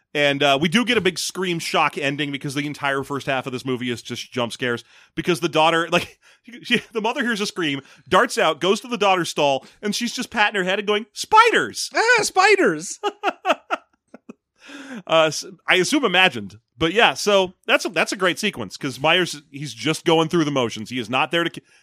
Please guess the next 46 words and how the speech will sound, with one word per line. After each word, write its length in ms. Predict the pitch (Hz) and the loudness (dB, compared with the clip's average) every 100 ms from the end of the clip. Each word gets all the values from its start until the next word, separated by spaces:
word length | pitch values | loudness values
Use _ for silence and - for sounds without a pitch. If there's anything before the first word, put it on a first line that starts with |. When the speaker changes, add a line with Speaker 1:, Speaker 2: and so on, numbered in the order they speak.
| _ | _
Speaker 1:
he's 140 | 110 | -8
not 160 | 117 147 | -2 2
there 120 | 208 | 2
to 60 | 214 | 2
kill 260 | 226 202 | 4 4
them. 120 | 190 180 | 4 0
He 60 | |
doesn't 220 | 139 143 | 0 -2
need 160 | 180 170 | -2 -2
them 140 | 160 | -2
for 140 | 151 151 | -4 -6
anything. 380 | 151 147 147 143 _ | -2 -2 -2 -4 _
Speaker 2:
No, 320 | - 285 156 - _ _ _ 147 | -2 0 0 -2 _ _ _ -6
Myers 480 | 190 359 403 285 | -2 0 2 0
is 120 | 185 165 | -4 -8
very 320 | 131 214 208 | -2 0 0
much 420 | 180 180 180 - _ _ _ _ - | 0 -2 -4 -16 _ _ _ _ -6
a 500 | 175 170 151 147 127 _ _ _ | 0 0 0 -6 -10 _ _ _
single-minded 1120 | - - 294 349 339 320 233 196 208 202 170 | -4 0 2 2 2 2 2 0 0 0 -2
murderer 560 | 170 175 170 190 202 214 - | 2 2 2 2 2 0 -4
Speaker 1:
Mm-hmm. 160 | 156 | -4
Speaker 2:
who's 160 | 190 190 | -2 2
like, 320 | 196 180 156 _ _ _ - | 2 2 -2 _ _ _ -6
"If 220 | 202 208 | -4 -2
you 220 | 254 440 415 | 0 2 2
were 140 | 339 | 2
to 380 | 233 226 214 175 _ 127 | 0 -2 -2 -6 _ -6
get 200 | 131 202 | 2 2
out 220 | 180 190 | 6 4
of 140 | 202 160 | 4 0
my 180 | 185 175 | 0 0
way 360 | 151 156 180 | 0 2 2
as 200 | 175 170 | 2 2
I 100 | 175 | 0
went 320 | 160 165 175 | -2 -4 -8
towards 280 | - 185 156 | -4 -4 -4
my 160 | 160 151 | -4 -6
target, 460 | 175 208 160 160 _ _ _ - | -2 -2 -2 -6 _ _ _ 0
I 140 | 226 | 2
wouldn't 500 | 214 202 285 214 180 | 2 0 0 -2 -4
give 180 | 160 180 | 0 2
a 40 | 170 | 0
shit 300 | - 180 - | -2 -4 -4
to 80 | 156 | -8
pursue 400 | 165 160 240 196 | -6 -4 -2 -2
you 340 | 147 135 127 | -4 -6 -8